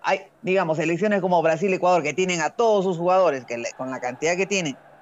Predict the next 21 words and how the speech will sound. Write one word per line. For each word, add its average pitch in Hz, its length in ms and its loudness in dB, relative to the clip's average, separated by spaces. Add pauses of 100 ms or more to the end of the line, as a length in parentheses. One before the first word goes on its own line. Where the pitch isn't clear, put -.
(100)
que 131 120 -4
juegan 175 340 0
en, 151 140 -2
en, 139 200 -6
en 147 140 -6
Europa 175 920 4
y 147 100 -4
qué 170 100 -4
sé 156 160 -8
yo, 175 160 0
en 156 120 -4
todo 214 180 4
lado, 202 420 4 (840)
perfecto, 170 540 -2
ellos 202 260 0
podrán 190 600 2
de 175 80 0
repente 220 420 0
prescindir 196 760 -2
de 175 100 2
al-, 156 160 0